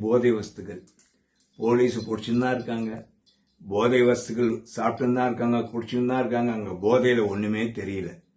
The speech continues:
தெரியாம இந்த மாதிரியான அசம்பாவிதம் நடக்குது. கொலை பண்ணிட்டான், செத்து போயிட்டான், இவனுக்கு என்ன, பெயில வந்துருவான், போலீஸ் கண்டுக்காது விட்டுருவாங்க, அவ்வளவுதான். இதே நிலைமை தான் நான் தமிழ்நாடு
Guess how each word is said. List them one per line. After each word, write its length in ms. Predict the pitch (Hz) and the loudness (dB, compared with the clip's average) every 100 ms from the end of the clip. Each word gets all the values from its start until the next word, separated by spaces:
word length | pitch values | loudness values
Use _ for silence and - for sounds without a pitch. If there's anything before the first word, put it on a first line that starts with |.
| _ _ _ _ 113 | _ _ _ _ -2
தெரியாம 520 | 113 120 117 110 120 - | 4 6 4 2 -2 -4
இந்த 160 | 107 107 104 | -6 -4 -2
மாதிரியான 420 | 104 101 98 95 92 | -2 -2 -4 -6 -10
அசம்பாவிதம் 540 | - 104 98 92 95 | -6 -6 -6 -8 -12
நடக்குது. 340 | 87 82 85 90 _ _ _ _ _ - | -14 -16 -16 -16 _ _ _ _ _ -8
கொலை 180 | 107 110 | -4 -2
பண்ணிட்டான், 460 | 104 107 92 110 117 | 0 -2 -4 -6 -8
செத்து 220 | 92 87 | -10 -10
போயிட்டான், 440 | 95 87 82 98 - - 98 | -10 -10 -10 -14 -16 -6 0
இவனுக்கு 320 | 160 165 151 | 4 4 2
என்ன, 140 | 156 131 107 | 2 0 2
பெயில 280 | 120 123 110 | 2 4 2
வந்துருவான், 420 | 95 82 82 82 - _ _ _ _ _ - | -2 -8 -12 -14 -20 _ _ _ _ _ 4
போலீஸ் 340 | 170 175 147 175 151 | 8 8 4 -2 -2
கண்டுக்காது 380 | 127 120 123 113 | 0 2 0 0
விட்டுருவாங்க, 440 | 104 95 87 90 | -6 -12 -16 -16
அவ்வளவுதான். 340 | 92 90 - 113 | -16 -16 -10 0
இதே 140 | 151 262 285 | 6 8 8
நிலைமை 240 | 269 262 254 | 4 4 6
தான் 180 | 226 - - - | 4 2 -6 -10
நான் 400 | 104 120 147 151 | -2 2 2 0
தமிழ்நாடு 880 | 123 113 139 151 151 151 151 143 131 | -4 -4 0 2 2 4 4 2 2